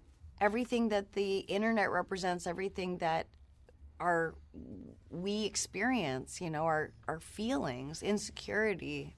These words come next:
being afraid, being brave, being curious, you know, it's, like, all just such a mirror.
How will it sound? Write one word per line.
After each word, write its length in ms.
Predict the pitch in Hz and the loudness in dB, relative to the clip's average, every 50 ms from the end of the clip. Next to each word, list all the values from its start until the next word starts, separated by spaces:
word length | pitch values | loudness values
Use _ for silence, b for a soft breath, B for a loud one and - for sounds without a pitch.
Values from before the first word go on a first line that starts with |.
| - | -6
being 480 | - 185 185 180 175 175 175 180 180 170 b b b b b b b b b b b b - - - - | -2 0 2 2 2 2 0 -2 -4 -6 b b b b b b b b b b b b -20 -8 -8 -8
afraid, 760 | 170 - - - 185 180 196 196 180 165 156 156 156 160 | -8 -6 -4 -2 0 2 2 2 2 0 0 -2 -6 -6
being 720 | - 165 160 160 156 160 165 165 160 165 165 160 165 - - - - - - - - - | -2 0 0 2 2 2 2 0 -2 -2 -4 -4 -6 -8 -10 -14 -20 -20 -20 -20 -18 -16
brave, 800 | 165 160 165 165 175 180 185 185 170 156 151 160 170 165 - - - | -8 -4 -2 0 2 2 4 4 4 4 4 2 0 -2 -4 -6 -4
being 460 | - 160 156 160 160 165 170 170 165 | -2 -2 0 0 0 0 0 -2 -2
curious, 880 | - - - 220 196 196 202 196 185 165 160 156 - 156 160 - - - | -4 -2 0 4 6 6 6 6 4 2 0 -2 -4 -6 -8 -10 -10 -8
you 100 | 190 180 | -6 -4
know, 180 | 170 165 165 175 | -4 -2 -2 -4
it's, 200 | 180 175 - - | -4 -6 -2 -2
like, 220 | 180 170 170 - - - | 0 -2 -2 -4 -8 -8
all 280 | - - - 185 185 185 | -6 -2 0 0 0 0
just 280 | - 180 180 170 - | -2 -4 -4 -4 -2
such 220 | - 190 175 175 - | -2 -2 -2 -2 -2
a 60 | 170 | -2
mirror. 540 | 170 165 156 151 160 180 175 160 147 147 - | 0 0 -2 -2 -2 -2 -2 -2 -4 -4 -8